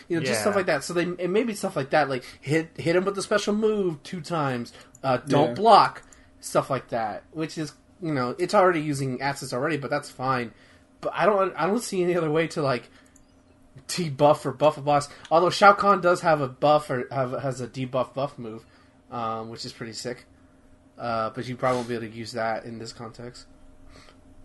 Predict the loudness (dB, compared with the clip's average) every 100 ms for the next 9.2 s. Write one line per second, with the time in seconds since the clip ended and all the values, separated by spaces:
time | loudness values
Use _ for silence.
0 | -14 -8 -2 2 2 2 0 0 4 6
1 | 8 6 8 8 6 2 -2 2 4 6
2 | 6 4 6 8 8 6 0 -20 -20 -20
3 | -18 -6 -2 0 2 2 4 0 4 2
4 | 2 0 -2 0 -2 -6 -10 -6 -6 -6
5 | -8 -8 -8 -8 -8 -18 -20 -20 -20 -14
6 | -8 -6 -4 -4 -2 -2 -2 -2 0 0
7 | 2 -2 4 4 8 10 8 6 -4 -2
8 | -4 -4 -10 -12 -8 -8 -6 -8 -6 -6
9 | -8 -10